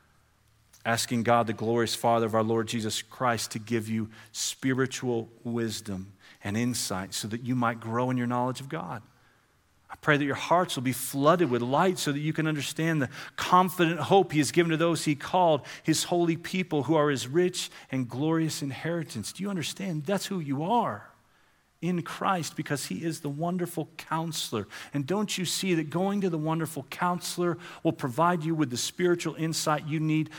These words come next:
to not only know him better, but to understand what he has planned for your life? Go to the wonderful counselor because the child who was born changed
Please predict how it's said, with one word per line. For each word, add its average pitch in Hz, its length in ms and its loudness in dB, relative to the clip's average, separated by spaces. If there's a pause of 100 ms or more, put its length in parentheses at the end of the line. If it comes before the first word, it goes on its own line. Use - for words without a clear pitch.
to 127 100 -4
not 165 240 6
only 135 200 2
know 165 320 4
him 170 260 -2
better, 160 420 -2 (880)
but - 140 -10
to - 120 -12
understand 135 1080 -4 (720)
what 127 200 -2
he 139 140 0
has 117 360 -6
planned 104 420 -6
for - 120 -12
your 90 200 -10
life? - 480 -18 (1500)
Go 143 380 2 (120)
to 123 280 -2
the 117 100 -4
wonderful 110 720 -4
counselor 98 480 -8
because 92 380 -10
the 95 100 -14
child 151 720 -2 (260)
who 117 100 -6
was 95 220 -6
born 131 640 0 (880)
changed - 440 -8